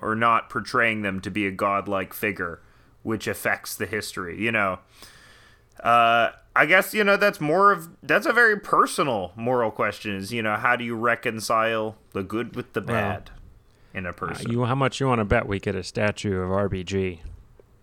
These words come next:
Speaker 1: Oh, yeah.
Speaker 2: Mm-hmm.
Speaker 1: Oh, my God.
Speaker 2: Yeah.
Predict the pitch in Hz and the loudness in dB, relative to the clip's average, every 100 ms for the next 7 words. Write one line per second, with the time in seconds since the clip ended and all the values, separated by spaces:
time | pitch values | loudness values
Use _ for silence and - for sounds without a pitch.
0 | _ _ _ _ - - _ _ _ _ | _ _ _ _ -20 -20 _ _ _ _
1 | _ _ _ _ _ - 147 117 117 87 | _ _ _ _ _ 0 2 4 2 0
2 | 92 90 90 95 104 82 80 98 90 87 | -4 -8 -6 -4 -4 -6 -6 -4 -4 -6
3 | 82 | -10